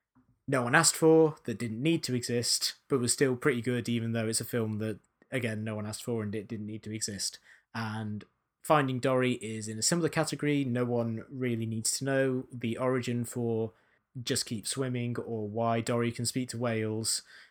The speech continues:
You know, this is all stuff that was minor character details in Finding Nemo that doesn't really need to be over-explained. But,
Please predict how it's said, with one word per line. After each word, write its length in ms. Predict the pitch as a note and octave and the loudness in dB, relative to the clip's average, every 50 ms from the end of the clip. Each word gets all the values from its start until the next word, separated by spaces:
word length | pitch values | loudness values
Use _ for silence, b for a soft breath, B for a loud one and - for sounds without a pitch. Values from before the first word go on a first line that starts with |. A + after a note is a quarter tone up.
| B _ | B _
You 140 | C3+ C3 A#2+ | -2 -2 0
know, 40 | |
this 200 | A2 A#2 A2+ - | 0 0 -2 -2
is 80 | B2+ B2 | -2 -2
all 120 | B2 A#2+ | -2 -2
stuff 300 | A2+ - - A#2+ A#2 - | -2 -2 -2 -2 -4 -2
that 120 | - B2+ G#2 | -4 -4 -4
was 180 | A2+ G#2+ A2 | -4 -4 -4
minor 400 | B2 C3 C#3+ D3 D3 C#3 C3 C3+ | 0 4 4 6 6 6 4 0
character 340 | C3+ - D#3+ D#3+ D3 B2 C3 | 0 4 6 6 6 6 2
details 440 | B2 B2+ A#2+ A#2 - B2 B2 A#2 A2 | 0 -2 -2 0 0 0 -2 0 -2
in 120 | A#2 A#2 | -2 -2
Finding 360 | A2+ - B2+ B2 A#2 A2+ A2+ A2 | -2 0 -2 -2 -2 -2 -4 -4
Nemo 340 | A2+ A2+ A2 G#2+ G#2+ A2 | -2 -2 -2 -2 -2 -2
that 200 | G#2 A2+ G#2+ - | -4 -4 -8 -6
doesn't 260 | - A#2 G#2+ G2+ A2+ A2 | -6 -6 -6 -6 -6 -6
really 200 | A#2+ A#2 A2+ A#2 | -4 -4 -2 -2
need 200 | A#2 A#2 A#2 A#2 | -2 -2 -2 -2
to 60 | A#2 | 0
be 140 | A#2+ B2 A#2+ | 2 2 2
over-explained. 840 | B2 A#2 G#2+ A#2 A2+ - - - C#3+ C#3 C3+ C3 B2 A#2+ A#2+ - B B B B B B B B _ _ _ _ _ _ _ - | 2 2 0 -2 -4 -6 -4 0 2 2 2 2 0 -2 -4 -4 B B B B B B B B _ _ _ _ _ _ _ 8
But, 300 | E3 C#3+ B2+ - - | 8 8 8 6 0